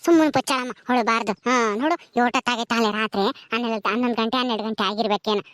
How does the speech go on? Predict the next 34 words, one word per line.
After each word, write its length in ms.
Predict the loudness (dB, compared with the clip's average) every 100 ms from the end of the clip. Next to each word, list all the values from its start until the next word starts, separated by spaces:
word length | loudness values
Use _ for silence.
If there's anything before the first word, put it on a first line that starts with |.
| _
ಹ್ಮ್, 260 | 0 2 2 0
ಹಾಲು 120 | -2 -2
ಕುಡ್ದು 180 | 0 2
ಸುಮ್ಮನೆ 200 | 2 2 2
ಮನೆ 120 | 0
ಕೇಳಮ್ಮ, 220 | -2 -2 -6 _ _ _
ಹೊಳಬಾರ್ದು. 400 | 0 2 0 0 0
ಎಲ್ಲಾರು 220 | 0 -2 -2
ಮನೆ 120 | -4 -2
ಕೇಳವ್ರು 260 | 0 0 0
ಆಲೇನು. 240 | -2 -4 -6 -2
ಹ್ಮ್, 400 | 2 2 0 -2 -8 _ _
ನನ್ಗೂ 240 | -4 -2 0
ನಿದ್ 220 | -2 -2
ಬತ್ತೈತೆ, 320 | -2 0 0 2
ಜಾಲ್ 180 | 0 0 -2
ಮನೆ 120 | -2
ಕೇಳ್ಬೇಕು. 320 | -2 -2 -4 -18 -8 0
ನೀನ್ 140 | 2 2
ಮನಗ್ಸಿ 280 | -2 -2 0
ಮನೆ 220 | 0 0
ಕೇಮನ 320 | 0 0 -2 -2
ಅಂತ 120 | 0
ಅಂದ್ರೆ 260 | 2 2 0 -4 _
ನೀನ್ 160 | 2 2 2
ಯಾಕೆ 180 | 0 0
ಮನೆ 120 | 0
ಕೇಮಂಗೆ 380 | 0 -2 0 2
ಇಲ್ಲ? 100 | 2 2
ಅವಾಗಿಂದ 400 | 2 2 2 0 0
ಕುಸು 180 | -4
ಕುಸು 280 | -4 -2 -2
ಕುಸು 240 | -2 2 2
ಅಂತಿದ್ಯಾ. 340 | 2 0 -2